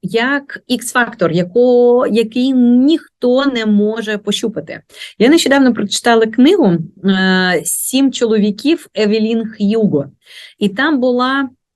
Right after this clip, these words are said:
прекрасна, е, цитата, вона мені сподобалася саме, е, російською мовою: «Харизма, обаяние, которое вдохновляет привязанность».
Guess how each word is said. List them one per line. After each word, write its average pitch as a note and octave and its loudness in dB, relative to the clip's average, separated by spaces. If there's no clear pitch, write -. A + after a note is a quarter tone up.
прекрасна, G3 -2
е, G3 2
цитата, A#3+ -2
вона G#3+ 0
мені G#3+ 0
сподобалася G3 -4
саме, F#3+ 0
е, F3+ 0
російською G#3 -2
мовою: G3+ 2
«Харизма, G3 -2
обаяние, F#3+ 0
которое F3+ -4
вдохновляет E3 -4
привязанность». D#3 -4